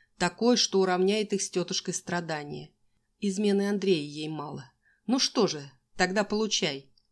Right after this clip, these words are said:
«Ты думаешь, что он женится на тебе, да?» «Я в этом уверена, сучка», смотря на нее сверху вниз, гордо сказала женщина.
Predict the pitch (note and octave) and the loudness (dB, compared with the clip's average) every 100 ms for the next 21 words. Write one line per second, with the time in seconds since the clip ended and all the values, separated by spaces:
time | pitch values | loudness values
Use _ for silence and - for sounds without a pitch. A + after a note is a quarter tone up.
0 | _ _ _ _ _ _ _ A#3 G3+ A#3+ | _ _ _ _ _ _ _ -2 2 2
1 | A3+ G3 - A3+ G#3 A#3+ E4 B3+ - F#3 | 4 0 0 0 0 0 0 0 0 0
2 | F3+ F3 D#3 C#3+ D#3+ B3 D4 C#4+ _ _ | 0 -6 -6 -10 0 2 2 -2 _ _
3 | _ _ _ F#3 E3 F3 E3+ E3+ F#3 F#3+ | _ _ _ -8 0 2 2 2 6 6
4 | G3+ D#3+ D3 C#3+ - D#3 - - C#3 _ | 6 4 2 -6 -8 -10 -10 -12 -20 _
5 | _ _ - D#3+ D#3 E3 D3+ D3+ D3+ D3+ | _ _ -10 -8 -4 -4 -4 -6 -6 -8
6 | - D#3 - D#3 E3+ G3+ D#3+ D3+ F3 F3 | -6 -6 -6 -4 -2 -2 -2 -2 -2 -2
7 | - D#3+ D#3 D#3+ D#3 D#3 D3 - D3 D3 | -6 -6 -6 -6 -6 -6 -6 -6 -8 -12